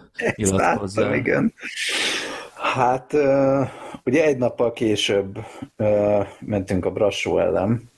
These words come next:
Speaker 1: és hát azért Brassóba sem győzni járunk, mint ahogy az erdélyi túrán sehova. És, ö, igen, itt a, itt is a Rajna védett, de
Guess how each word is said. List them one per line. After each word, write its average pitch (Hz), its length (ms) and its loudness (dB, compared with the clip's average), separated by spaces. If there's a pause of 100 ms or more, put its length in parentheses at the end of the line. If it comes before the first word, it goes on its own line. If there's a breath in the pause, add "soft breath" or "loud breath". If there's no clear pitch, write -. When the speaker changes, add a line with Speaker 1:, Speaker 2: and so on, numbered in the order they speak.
(600 loud breath)
Speaker 1:
és 92 580 2
hát 131 200 -2
azért 113 280 2
Brassóba 104 520 0
sem 98 520 0
győzni 98 440 2
járunk, 92 380 2
mint 92 200 2
ahogy 98 420 0
az 104 340 2
erdélyi 92 360 2
túrán 95 340 0
sehova. 95 680 0 (960 loud breath)
És, 90 640 4
ö, 95 420 2 (1400 loud breath)
igen, 82 440 -6
itt - 200 -6
a, 90 440 0 (200)
itt 107 200 -2
is 110 140 0
a 98 60 0
Rajna 98 360 2
védett, 95 680 0 (280)
de 101 680 4